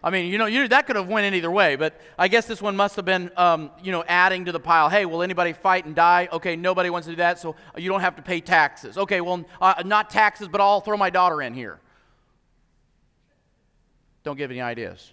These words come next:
just saying. Okay. So, one of the things that I want you to know is this.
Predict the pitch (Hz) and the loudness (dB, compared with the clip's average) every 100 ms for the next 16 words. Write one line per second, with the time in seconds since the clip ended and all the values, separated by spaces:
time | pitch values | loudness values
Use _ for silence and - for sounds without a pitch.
0 | _ - 95 107 - _ _ _ _ _ | _ -20 -16 -16 -16 _ _ _ _ _
1 | _ - 151 - - _ _ _ _ _ | _ -4 -4 -4 -14 _ _ _ _ _
2 | _ _ _ _ - _ _ - 233 202 | _ _ _ _ -20 _ _ 0 4 4
3 | 151 - - _ _ _ _ _ _ - | 0 -12 -20 _ _ _ _ _ _ -4
4 | 214 294 262 - 269 208 233 226 254 - | 0 2 0 0 -2 2 2 2 0 -2
5 | 226 214 214 190 165 170 147 - - | -4 0 0 0 0 -2 -2 -12 -20